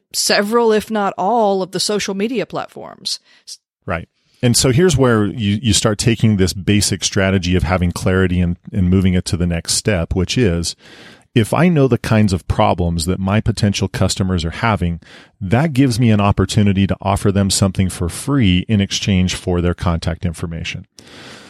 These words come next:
Speaker 2: So, like, for example, if I want to go after the first-time home buyer, and I know that one of the challenges they're having is they don't have the money for the down payment, what if they were to come across an offer where I'm showing them i-, in a free ebook or a free video, whatever it is,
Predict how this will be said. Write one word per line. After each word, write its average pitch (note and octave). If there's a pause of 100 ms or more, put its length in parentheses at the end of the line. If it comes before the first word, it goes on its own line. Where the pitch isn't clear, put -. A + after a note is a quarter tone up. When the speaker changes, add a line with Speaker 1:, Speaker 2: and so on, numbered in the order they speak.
(360)
Speaker 2:
So, G#2
like, A2
for A2+
example, G2
if G2+
I A2+
want A#2+
to A#2
go G#2
after G#2
the F#2
first-time G2
home C#3+
buyer, E2+ (100)
and F#2+
I G2+
know A2
that F#2+
one G2
of G2+
the G2
challenges F#2+
they're F2+
having F#2+
is F2+
they F#2+
don't G#2
have F#2+
the F#2+
money F2+
for F#2
the F2+
down A#2+
payment, D2+ (460)
what B2
if G3
they F3
were D#3
to A#2+
come -
across G#2+
an F#2+
offer G#2+
where F#2
I'm C3+
showing B2+
them F2+
i-, G#2 (100)
in A2+
a F#2+
free B2+
ebook A2
or E2+
a E2+
free A#2+
video, G2
whatever F#2
it E2
is, D#2+